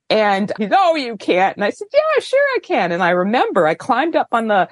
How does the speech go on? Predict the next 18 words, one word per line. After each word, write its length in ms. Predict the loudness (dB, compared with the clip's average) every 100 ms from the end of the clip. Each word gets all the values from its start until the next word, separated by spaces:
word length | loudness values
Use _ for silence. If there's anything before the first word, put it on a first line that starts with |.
| -4
fence 300 | -2 0 0
in 100 | -2 0
front 180 | 0
of 60 | 0
my 100 | -2
house. 320 | 0 -2 0
I 60 | -2
spread 320 | -2 -2 0
out 160 | 0 0
my 140 | 0
arms 340 | 0 0 -2 -2
<laughs> 60 |
like 120 | -2 -4 -8 -4
wings 300 | -2 0 0
and 160 | 0
I 80 | 0
jumped 400 | 0 0 -2 0
off, 340 | 0 2 0